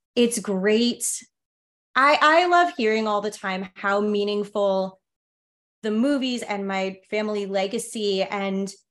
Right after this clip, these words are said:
you know, that history of Universal, I love hearing how important it is for people and how much it's meant to them in their lives, whether the movies helped them find community or feel comfortable with a part of themselves that they weren't. Um,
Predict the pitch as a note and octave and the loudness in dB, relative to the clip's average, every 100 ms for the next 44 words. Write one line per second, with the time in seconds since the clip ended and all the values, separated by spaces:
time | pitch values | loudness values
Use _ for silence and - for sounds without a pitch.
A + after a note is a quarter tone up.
0 | _ - A3+ A3 G3+ G3+ G#3 A3 G#3+ - | _ -4 -2 0 0 -2 -2 -8 -8 -4
1 | A3+ G3 G3 F#3+ F3 F3+ A3+ G#3 G3 G3 | -4 -2 -4 -4 -6 -8 -4 -2 -2 0
2 | G3 F#3+ F#3+ G3 F#3+ F#3+ F#3+ F#3 F3+ F3+ | 0 0 -4 -6 -6 -6 -6 -4 -6 -4
3 | F#3 - G#3 G#3 G#3+ G3+ G#3 G3+ G#3+ A3 | -6 -4 -6 -4 -2 0 0 -2 -4 -4
4 | - G#3+ G#3+ A#3 G3 F#3+ F#3 F#3+ G3 G3 | -4 -8 -2 0 0 0 0 0 -4 -6
5 | - F#3+ E3+ - F#3+ F#3+ F#3 F#3 F3 F3 | -6 -4 -4 -4 -2 0 0 0 0 -2
6 | E3+ D#3 D#3 G#3 G#3+ _ _ _ - G3 | -2 -2 0 0 -2 _ _ _ 0 2
7 | F#3 F#3 F#3 F#3 - G3 F#3+ F3+ F3+ F3 | 4 2 2 0 -4 -4 -4 -4 -6 -8
8 | - G3 G3 G3 G3 F#3+ F#3 F#3 F#3+ F#3+ | -2 -2 -2 -4 -2 0 0 -2 -4 -8
9 | _ _ _ _ _ - F#3 F3+ G#3 G3+ | _ _ _ _ _ -4 -4 -4 -4 2
10 | B3+ B3 A#3 G#3+ G3 F#3+ F#3 F#3+ F3 - | 4 4 4 4 2 0 -2 -2 -4 -2
11 | G#3+ A3 G#3 G#3 G3+ G3+ - F#3 F#3+ F#3+ | -4 -2 -2 -2 -2 -4 -4 -4 -2 -6
12 | F#3+ F#3+ F#3+ F3+ F3+ - E3+ D#3+ E3+ G#3 | -8 -4 -4 -4 -12 -10 -8 -6 0 2
13 | G#3+ G#3 G#3 G3+ _ _ _ - G3+ F#3+ | 4 2 0 -4 _ _ _ 0 0 2
14 | F3+ F3 | -2 -4